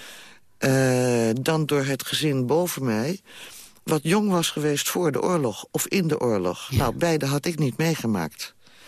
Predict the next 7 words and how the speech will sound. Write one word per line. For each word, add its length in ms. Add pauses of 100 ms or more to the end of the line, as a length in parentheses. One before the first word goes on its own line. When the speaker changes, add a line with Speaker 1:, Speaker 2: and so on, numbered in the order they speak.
(320)
Speaker 1:
Ik 200
was 160
jong 240
na 260
de 120
oorlog. 540 (1200)
Ehm, 800